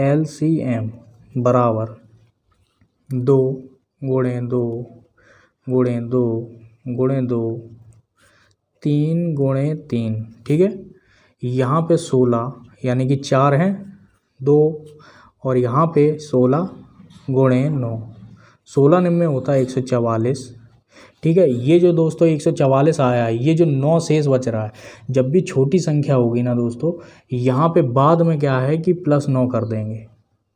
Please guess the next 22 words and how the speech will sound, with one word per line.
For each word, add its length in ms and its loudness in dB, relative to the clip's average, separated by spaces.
ठीक 160 -2
है। 100 0
ये 260 2
वाला 280 2
नौ 200 -2
शेष 260 -2
जो 200 -2
बच 220 -4
रहा 180 -6
है, 140 -4
इसे 160 -2
हम 160 0
लोग 240 0
क्या 160 0
है, 240 -2
एलसीएम 540 0
में 220 0
जोड़ 300 2
लेंगे। 460 -2
एलसीएम 640 0
में 480 -2
एलसीएम 960 -2